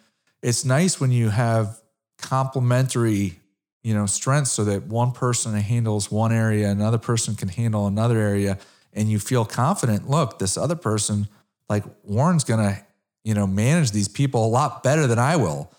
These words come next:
But, you know, I'm gonna be out in front of the investors. I'm gonna be going to all the investor meetings." And, and so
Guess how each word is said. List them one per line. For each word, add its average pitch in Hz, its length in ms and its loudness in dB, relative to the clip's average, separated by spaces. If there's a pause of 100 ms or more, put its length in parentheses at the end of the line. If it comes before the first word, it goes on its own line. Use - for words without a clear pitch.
(360)
But, 131 320 -2 (200)
you 120 120 0
know, 117 240 2
I'm 139 240 2
gonna 147 140 2
be 127 180 2
out 127 180 2
in 123 60 -4
front 131 240 0
of 127 40 2
the 127 120 4
investors. 120 580 2
I'm 107 120 0
gonna 117 120 2
be 120 100 2
going 120 260 2
to 120 100 0
all 123 160 4
the 123 160 4
investor 117 400 0
meetings." 117 560 2
And, 101 160 0 (440)
and 113 340 0
so 113 580 0